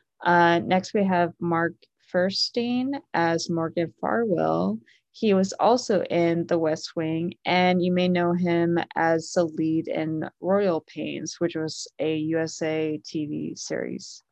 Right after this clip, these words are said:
Uh, next, we have Judy Greer as Erin. She was in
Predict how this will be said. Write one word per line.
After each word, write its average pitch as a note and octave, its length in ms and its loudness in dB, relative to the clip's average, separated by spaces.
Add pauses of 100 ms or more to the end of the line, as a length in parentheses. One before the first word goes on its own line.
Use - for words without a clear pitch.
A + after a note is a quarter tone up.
(260)
Uh, F#3 500 4
next, G3 340 0
we G#3 120 0
have F#3 320 2 (140)
Judy E3 340 0
Greer E3 640 -4 (400)
as E3 340 2
Erin. A3+ 640 0
She - 260 -4
was F3 340 0
in E3+ 380 -2